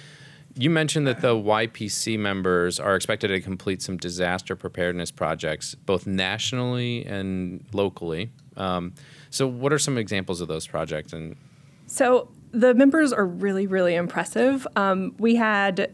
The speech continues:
Speaker 2: a former Y P C member in Guam organized an island-wide preparedness event, and fema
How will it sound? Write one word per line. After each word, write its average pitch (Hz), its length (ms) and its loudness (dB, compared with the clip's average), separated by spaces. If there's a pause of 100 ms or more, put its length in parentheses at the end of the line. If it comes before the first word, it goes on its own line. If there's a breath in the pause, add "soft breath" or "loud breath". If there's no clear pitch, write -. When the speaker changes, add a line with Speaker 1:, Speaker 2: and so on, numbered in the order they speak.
Speaker 2:
a 208 60 4
former 226 500 6
Y 196 160 2
P 202 120 -4
C 202 200 0
member 196 340 4
in 190 200 0
Guam 180 420 4
organized 185 400 2
an 175 180 -2
island-wide 185 920 2
preparedness 190 560 -2
event, 202 420 0
and 180 320 -4
fema 208 800 4